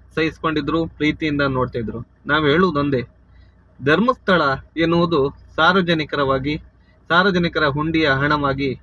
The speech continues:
ಅಲ್ಲಿ ಬ-, ರಾಶಿಯಾಗಿ ಬಿದ್ದಿರ್ತದೆ. ಆ ಹಣವನ್ನ ಜನರಿಗೆ ಉಪಯೋಗಿಸಿ, ಬಡ್ಡಿಯನ್ನ ಕಮ್ಮಿ ಮಾಡಿ, ನಿಮ್ಮ ಸ್ವಸಹಾಯ ಸಂಘವನ್ನ ನಾವು ಬಂದ್ ಮಾಡಿ ಅಂತ ಹೇಳುದಿಲ್ಲ, ಬಡ್ಡಿಯನ್ನ ಕಮ್ಮಿ ಮಾಡಿ. ಆ ಅಂಕೋಲಾ ಜನರಿಗೆ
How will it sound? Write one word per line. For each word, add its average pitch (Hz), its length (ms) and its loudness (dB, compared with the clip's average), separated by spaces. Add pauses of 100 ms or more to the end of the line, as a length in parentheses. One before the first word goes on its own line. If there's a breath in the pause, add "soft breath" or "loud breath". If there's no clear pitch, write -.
(140)
ಅಲ್ಲಿ 143 180 0
ಬ-, 131 460 -6
ರಾಶಿಯಾಗಿ 143 560 0
ಬಿದ್ದಿರ್ತದೆ. 120 760 -8 (120)
ಆ 165 220 4
ಹಣವನ್ನ 202 360 2 (380)
ಜನರಿಗೆ 190 400 2
ಉಪಯೋಗಿಸಿ, 135 600 -2 (1200 soft breath)
ಬಡ್ಡಿಯನ್ನ 233 520 4
ಕಮ್ಮಿ 180 240 2
ಮಾಡಿ, 135 320 2
ನಿಮ್ಮ 160 220 2
ಸ್ವಸಹಾಯ 190 440 4
ಸಂಘವನ್ನ 190 520 2 (680 soft breath)
ನಾವು 165 340 2 (680)
ಬಂದ್ 175 260 4
ಮಾಡಿ 202 260 4
ಅಂತ 165 160 -2
ಹೇಳುದಿಲ್ಲ, 135 400 -2
ಬಡ್ಡಿಯನ್ನ 190 580 0
ಕಮ್ಮಿ 147 280 -2
ಮಾಡಿ. 117 280 0 (200)
ಆ 165 80 2 (100)
ಅಂಕೋಲಾ 214 400 2
ಜನರಿಗೆ 165 500 0